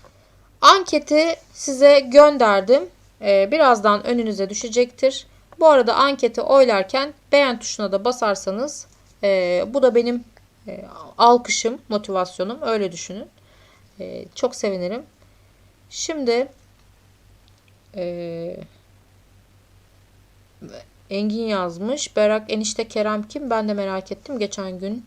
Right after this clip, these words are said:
gelen mi?" diye. Şimdi enişte Kerem kim biliyor musunuz? Bakın şimdi şurada eğer silmediysem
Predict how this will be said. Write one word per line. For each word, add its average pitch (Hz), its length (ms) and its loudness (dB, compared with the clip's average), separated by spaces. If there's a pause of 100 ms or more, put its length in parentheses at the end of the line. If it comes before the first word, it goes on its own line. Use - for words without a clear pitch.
gelen 190 340 -6
mi?" 170 180 -12
diye. 190 320 -10 (540)
Şimdi 269 200 -10
enişte 247 380 -6
Kerem 226 320 -6
kim 214 240 -10
biliyor 247 160 -6
musunuz? 170 360 -14
Bakın 175 220 -12
şimdi 180 280 -20
şurada 180 420 -12
eğer 180 200 -8 (180)
silmediysem 202 840 -12